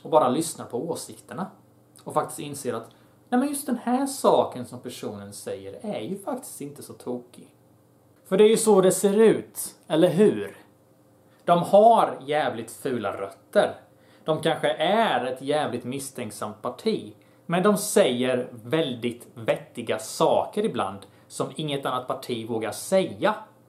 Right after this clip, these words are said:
Och de enda motargumenten de får när de gör det är ytliga stämplar och folk som hellre fokuserar på vad som hände för tjugo år sedan. Det är anledningen till varför S D blir större.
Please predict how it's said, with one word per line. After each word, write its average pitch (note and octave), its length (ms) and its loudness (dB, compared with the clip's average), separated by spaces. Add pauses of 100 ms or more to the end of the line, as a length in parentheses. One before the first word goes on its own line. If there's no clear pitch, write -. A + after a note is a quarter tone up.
(320)
Och E3 160 4
de E3+ 120 2
enda D#3+ 220 2
motargumenten C3+ 1040 2
de B3 140 4
får B2 360 2
när A#2 120 -2
de A#2 140 -4
gör G2 300 -2
det G2 300 -6 (240)
är - 280 -2
ytliga F3+ 440 -2
stämplar C#3+ 840 -2 (280)
och E3 160 -2
folk B2+ 380 4
som E3 180 -6
hellre A#2+ 380 -2
fokuserar B2+ 640 -6
på A2 160 -12
vad A#2+ 120 -4
som B2 140 -12
hände C3 300 -10
för - 80 -12
tjugo C#3 420 -8
år A#2+ 300 -6
sedan. - 240 -8 (640)
Det A3 320 2 (400)
är D3 160 2
anledningen C3 640 0
till C3+ 100 -2
varför C3 120 -4
S C3+ 220 -4
D B2 80 -8
blir A2 120 -8
större. D3+ 460 0